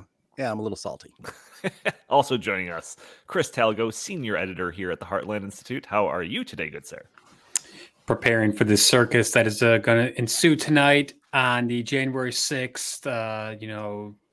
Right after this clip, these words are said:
Speaker 3: uh, commission. So it'll be, I'm sure, just, it's, can't miss it.
Speaker 2: Yeah, you know,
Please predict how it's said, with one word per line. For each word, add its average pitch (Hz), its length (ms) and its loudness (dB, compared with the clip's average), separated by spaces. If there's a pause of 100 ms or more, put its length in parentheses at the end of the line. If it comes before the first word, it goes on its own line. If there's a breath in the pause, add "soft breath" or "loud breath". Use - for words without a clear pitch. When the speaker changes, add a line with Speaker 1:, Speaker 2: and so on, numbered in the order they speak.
(160)
Speaker 3:
uh, 107 440 -6 (640)
commission. 127 520 -6
So 110 440 -4 (100)
it'll 120 140 -12
be, 107 260 -10 (140)
I'm 107 120 -12
sure, 95 380 -12 (100)
just, - 280 -16 (160)
it's, - 220 -20 (580)
can't 120 200 -6
miss 92 220 -12
it. - 120 -20 (340)
Speaker 2:
Yeah, 151 100 -4
you 123 140 -2
know, 123 280 -6